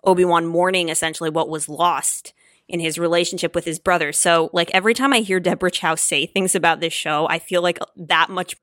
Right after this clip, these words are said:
better about what's to come. And I feel more comforted, but I really liked what she had to say on that. And so that was just a highlight I wanted to pull.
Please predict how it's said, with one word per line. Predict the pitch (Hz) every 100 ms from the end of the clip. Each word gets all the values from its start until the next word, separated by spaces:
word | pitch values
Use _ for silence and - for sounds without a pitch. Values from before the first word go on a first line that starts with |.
| _
better | 156 156 165 220 262 _ _ _ _ _ _ _ _ _
about | 240 226 254 262 226
what's | 254 - -
to |
come. | - 269 277 294 294 _ _ -
And | 185
I |
feel | 175 220
more | 220 185
comforted, | - 175 175 214 226
but | 190
I | 180
really | 175 180 185 190
liked | 156 156 -
what | 165
she | - 165
had | 160 151
to |
say | - 143
on | 131 135
that. | 131 139 190 - _ _ _ _
And | 175
so | 170
that | 165
was | 170
just | - -
a |
highlight | 165 147 139
I | 135
wanted | 135 135 139
to |
pull. | - 147 139